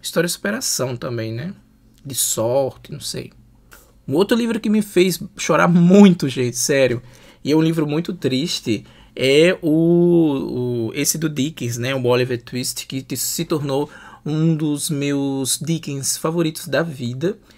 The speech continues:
Eu gosto muito, né, do David Copperfield, mas esse aqui roubou o lugar. Por quê, Christian? Porque, primeiro, é, eu acho que... Eu não sei, eu acho que eu sou...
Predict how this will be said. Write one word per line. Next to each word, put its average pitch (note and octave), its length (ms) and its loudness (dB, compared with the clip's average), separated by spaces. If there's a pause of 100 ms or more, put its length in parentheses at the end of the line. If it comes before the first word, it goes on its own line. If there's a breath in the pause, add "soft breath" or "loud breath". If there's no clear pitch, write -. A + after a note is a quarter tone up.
(220 loud breath)
Eu D#3+ 180 4
gosto E3 380 2
muito, G3+ 560 2
né, D3 220 0
do D3+ 220 -4
David C#3 320 -4
Copperfield, D#3 640 -4
mas B2 320 -2
esse B2 160 -8
aqui - 120 -8
roubou B2+ 600 0
o B2 80 -2
lugar. C3 560 -2 (400 loud breath)
Por E3 220 -2
quê, C#3 160 -2
Christian? C3+ 300 -4
Porque, C3+ 280 -6
primeiro, E3 560 -2
é, C3+ 380 0
eu C3+ 260 0
acho C3 300 0
que... C3 560 -2
Eu A3 100 0
não - 80 -8
sei, - 320 -2
eu C3+ 80 -2
acho C#3+ 200 -8
que - 60 -14
eu E3+ 60 -6
sou... E3+ 360 -4